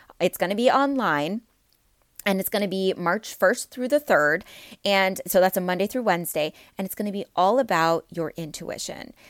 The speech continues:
I'm gonna help guide you to using your intuition, to connecting with it, to using it in every area of your life. And that way, throughout this postpartum period, you can really tap into your intuition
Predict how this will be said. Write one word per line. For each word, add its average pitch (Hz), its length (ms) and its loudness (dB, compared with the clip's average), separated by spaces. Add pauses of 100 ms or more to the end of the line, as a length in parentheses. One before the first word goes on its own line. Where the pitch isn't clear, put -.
(160)
I'm 180 100 -4
gonna 180 160 -4
help 214 380 -2 (160)
guide 214 500 2
you 170 460 0
to - 160 -10
using 175 360 -4
your 170 120 0
intuition, - 640 -4
to 190 100 -8
connecting 202 540 -2
with 254 180 -2
it, 262 180 2 (260)
to 190 100 -10
using 208 400 -4
it 208 160 -6
in 180 180 -10
every 185 340 -2
area 175 360 -2
of - 120 -6
your 160 140 -6
life. 120 320 -8
And 175 220 -10
that 214 320 0
way, 170 360 -2 (240)
throughout 214 580 -2
this 226 140 -2
postpartum 160 640 -6
period, 160 440 -4 (180)
you 208 100 -10
can 202 220 -8
really 220 240 -2
tap 214 320 -6
into 190 240 -8
your 185 120 -4
intuition 175 640 -6